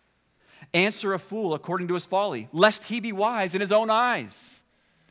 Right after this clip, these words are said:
Well, which, which is it? Answer not a fool or answer a fool? Well, it depends on the circumstance.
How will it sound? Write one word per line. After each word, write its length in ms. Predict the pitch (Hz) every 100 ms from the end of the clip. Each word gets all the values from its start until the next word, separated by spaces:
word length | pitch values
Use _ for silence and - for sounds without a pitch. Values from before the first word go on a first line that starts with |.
| _ _ _ _ _ _ _ -
Well, 140 | 190
which, 180 | 208 220
which 260 | - 202 220
is 160 | 247
it? 140 | 214 - _ _ _ _ _ -
Answer 280 | 202 208 208
not 380 | 214 240 -
a 60 | 240
fool 360 | 226 247 269 262
or 200 | 254 -
answer 400 | 254 294 - 240
a 60 | 170
fool? 520 | 185 151 101 92 -
Well, 140 | 160 190
it 60 |
depends 400 | 196 202 202 214
on 160 | 214 220
the 80 | 208
circumstance. 1040 | 233 240 233 190 131 98 - - -